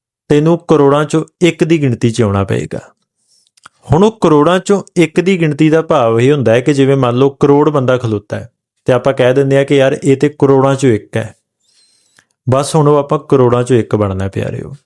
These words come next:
ਉਹਦੇ ਵਾਸਤੇ ਸਾਨੂੰ ਸੱਚੇ ਪਾਤਸ਼ਾਹ ਨੇ, ਗੁਰੂ ਅਰਜਨ ਦੇਵ ਪਾਤਸ਼ਾਹ ਨੇ ਬੜੇ ਸੋਹਣੇ ਤਰੀਕੇ ਨਾਲ ਸਮਝਾਇਆ। ਮਹਾਰਾਜ ਕਹਿੰਦੇ, "ਜੇ ਤੂੰ ਕਰੋੜਾਂ ਚੋਂ ਇੱਕ ਬਣਨਾ ਹੈ ਨਾ, ਉਹਦੇ ਵਾਸਤੇ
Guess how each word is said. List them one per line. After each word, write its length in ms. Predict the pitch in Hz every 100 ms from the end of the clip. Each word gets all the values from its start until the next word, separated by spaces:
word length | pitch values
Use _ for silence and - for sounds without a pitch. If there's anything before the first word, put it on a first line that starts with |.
| _ _ _ _ _ _ _ _ _ -
ਉਹਦੇ 180 | 156
ਵਾਸਤੇ 640 | 185 147 123 - - 139 139
ਸਾਨੂੰ 420 | 135 120 123 135
ਸੱਚੇ 360 | - 120 123
ਪਾਤਸ਼ਾਹ 560 | 123 117 104 - 117 117
ਨੇ, 200 | 117 131
ਗੁਰੂ 320 | 123 120 120
ਅਰਜਨ 280 | 113 110 123
ਦੇਵ 140 | 123
ਪਾਤਸ਼ਾਹ 400 | 123 107 104 -
ਨੇ 60 | 139
ਬੜੇ 260 | 135 131 143
ਸੋਹਣੇ 400 | - 143 175 208
ਤਰੀਕੇ 360 | 151 120 -
ਨਾਲ 160 | 107 107
ਸਮਝਾਇਆ। 520 | - 113 110 - 117
ਮਹਾਰਾਜ 260 | 120 135 151
ਕਹਿੰਦੇ, 260 | 151 170
"ਜੇ 100 | 160
ਤੂੰ 180 | 160 165 -
ਕਰੋੜਾਂ 340 | 143 135 143
ਚੋਂ 160 | 143 - _ _ _
ਇੱਕ 240 | 160 151 190
ਬਣਨਾ 340 | 165 117 110
ਹੈ 60 | 117
ਨਾ, 180 | 156 131 _ _ _ _ 127
ਉਹਦੇ 180 | 160
ਵਾਸਤੇ 420 | 196 143 139 -